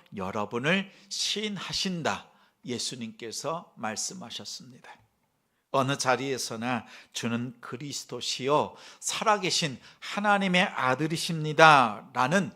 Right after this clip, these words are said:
이 더 성숙한 고백, 진실한 마음으로,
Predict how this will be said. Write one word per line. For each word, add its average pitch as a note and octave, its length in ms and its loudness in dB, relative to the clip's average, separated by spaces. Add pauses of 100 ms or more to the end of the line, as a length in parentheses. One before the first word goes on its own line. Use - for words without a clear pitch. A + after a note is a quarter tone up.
(280)
이 F#3+ 220 -6
더 C#3 220 2
성숙한 G#3 1200 0
고백, B2 520 0 (640)
진실한 A3+ 680 4
마음으로, D3 920 4